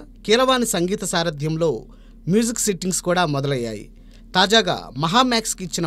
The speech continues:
ప్రత్యేక ఇంటర్వ్యూలో చిత్ర రచయిత విజేంద్ర ప్రసాద్ ఈ విషయాన్ని వెల్లడించారు. ఇంకోవైపు ఈ సినిమాని ఏప్రిల్ తొమ్మిదిన ప్రారంభించేందుకు సన్నాహాలు చేస్తున్నారని సమాచారం. అంతేకాదు, రెండు వేల ఇరవై ఆరు ఉగాది కానుకగా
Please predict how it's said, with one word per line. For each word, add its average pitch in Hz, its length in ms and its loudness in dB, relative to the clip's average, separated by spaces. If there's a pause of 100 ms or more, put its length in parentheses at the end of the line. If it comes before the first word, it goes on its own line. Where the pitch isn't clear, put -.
ప్రత్యేక 160 380 -4 (100)
ఇంటర్వ్యూలో 151 480 -4 (340)
చిత్ర 214 220 0 (120)
రచయిత 165 360 -2 (140)
విజేంద్ర 185 420 -2
ప్రసాద్ 202 320 -2 (100)
ఈ 196 120 -4
విషయాన్ని 190 340 -2
వెల్లడించారు. 127 580 -6 (300)
ఇంకోవైపు 208 540 0 (200)
ఈ 190 80 -6
సినిమాని 190 460 -2 (400)
ఏప్రిల్ 247 300 4 (100)
తొమ్మిదిన 220 340 2
ప్రారంభించేందుకు 170 960 -2
సన్నాహాలు 160 460 -4
చేస్తున్నారని 147 520 -4
సమాచారం. 139 600 -8 (320)
అంతేకాదు, 175 500 2 (180)
రెండు 214 200 2
వేల 254 140 8 (100)
ఇరవై 190 280 2
ఆరు 190 180 4
ఉగాది 180 320 2
కానుకగా 160 420 -2